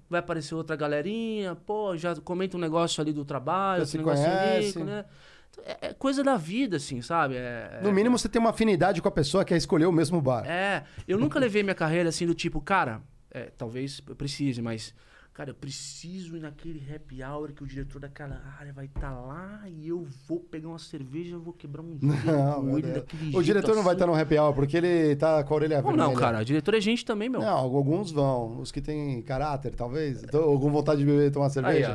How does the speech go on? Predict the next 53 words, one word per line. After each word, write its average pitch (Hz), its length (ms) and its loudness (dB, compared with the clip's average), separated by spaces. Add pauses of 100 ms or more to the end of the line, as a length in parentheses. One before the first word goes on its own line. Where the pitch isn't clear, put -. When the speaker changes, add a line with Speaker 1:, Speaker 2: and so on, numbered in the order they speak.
(140)
Speaker 1:
ó, 127 60 -8
os 127 60 -10
caras - 20 -14
Speaker 2:
Quem 170 140 0
Speaker 1:
já 170 60 6
Speaker 2:
não 165 120 4
Speaker 1:
tão - 0 -
Speaker 2:
tem 165 100 4
Speaker 1:
fazendo 160 200 4
Speaker 2:
cer-, 147 80 2
Speaker 1:
bullying 156 300 4
já, 123 420 4
Speaker 2:
Não, 190 180 6
Speaker 1:
né? 165 40 4
Speaker 2:
tô 151 400 2
Speaker 1:
Tá 180 120 4
foda, 143 320 2
né? 131 140 2
Speaker 2:
<laughs> 180 40 2
E 196 40 4
depois 220 140 2
eu 269 60 6
Speaker 1:
Fudeu. 170 140 4
Speaker 2:
falo 185 100 4
do 208 120 4
bullying. 165 300 4 (140)
Mas 190 120 4
Speaker 1:
É. - 40 4
Speaker 2:
sabia 233 180 4
que 226 100 0
quando 233 160 4
eu 214 60 4
entrei 190 180 4
na 160 80 4
P 139 220 4
G, 147 140 4 (100)
eu 165 100 4
entrei 165 220 0
depois 175 260 4
de 165 100 -2
duas 180 220 2
aquisições, 170 600 0
da 143 120 6
Vela 156 560 4 (500)
e 143 60 0
da 156 140 4
Gillette. 135 640 2 (640)
E 156 180 2
eu 214 160 6
sabia 160 760 2 (140)
quem 254 320 4
era 233 220 4
quem 196 440 0